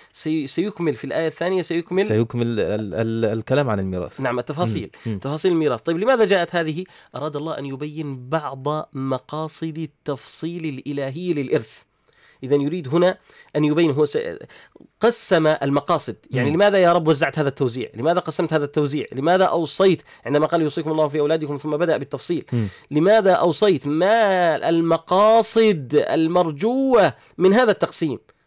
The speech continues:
Speaker 1: فأراد الله أن يعطينا لمحة من هذه المقاصد،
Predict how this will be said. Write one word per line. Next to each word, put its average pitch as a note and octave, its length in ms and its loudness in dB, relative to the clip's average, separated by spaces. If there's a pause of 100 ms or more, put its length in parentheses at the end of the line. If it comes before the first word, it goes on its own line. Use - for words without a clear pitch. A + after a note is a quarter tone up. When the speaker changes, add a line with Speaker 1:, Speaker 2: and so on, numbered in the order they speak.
Speaker 1:
فأراد D#3 340 -2
الله F3 200 0
أن C#3+ 200 -2
يعطينا F3+ 580 0
لمحة G#3+ 420 0 (120)
من C3+ 100 0
هذه D3 180 2
المقاصد، C3 440 -4